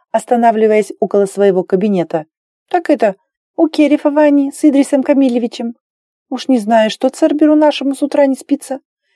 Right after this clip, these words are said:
Лиза по своему обыкновению кривится, стоит ей заговорить про Тиграна, а мое сердце в сотый раз за этот день пропускает удар.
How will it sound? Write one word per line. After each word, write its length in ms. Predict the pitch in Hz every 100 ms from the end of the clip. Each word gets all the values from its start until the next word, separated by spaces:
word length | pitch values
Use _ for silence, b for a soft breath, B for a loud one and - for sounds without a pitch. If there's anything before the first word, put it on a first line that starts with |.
| _ _
Лиза 340 | - 226 220 190
по 120 | 202
своему 440 | 196 208 202 208 -
обыкновению 680 | 185 190 214 214 220 208
кривится, 520 | 196 - 240 269 208 175 b b
стоит 380 | - - 254 214
ей 160 | 214 226
заговорить 520 | 208 220 233 190 160
про 120 | 196
Тиграна, 520 | 202 233 240 175 156 156 _ _ _
а 100 | 202
мое 220 | 202 190
сердце 420 | - 196 196 196
в 40 |
сотый 280 | - 190 190
раз 180 | 190 180
за 120 | 165
этот 220 | 175 175
день 220 | 160 202 190
пропускает 680 | 175 - 175 - 170 160 -
удар. 360 | 190 147 -